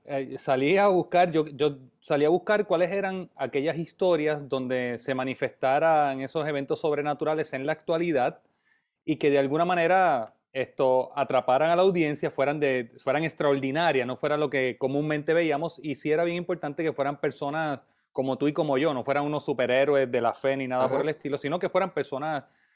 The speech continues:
Speaker 1: como tú y como yo. Y sí, habían un montón de historias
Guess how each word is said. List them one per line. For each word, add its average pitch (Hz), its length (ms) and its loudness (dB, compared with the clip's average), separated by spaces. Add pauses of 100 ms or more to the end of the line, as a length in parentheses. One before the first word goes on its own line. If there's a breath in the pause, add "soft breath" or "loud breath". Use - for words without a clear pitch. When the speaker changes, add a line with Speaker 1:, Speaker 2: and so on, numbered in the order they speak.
(120)
Speaker 1:
como 143 240 0
tú 143 80 0
y 143 40 0
como 185 200 0
yo. 151 280 0 (680)
Y 170 160 0
sí, 175 240 4
habían 143 340 2
un 170 240 -2
montón 160 540 0
de 165 80 2
historias 139 640 -2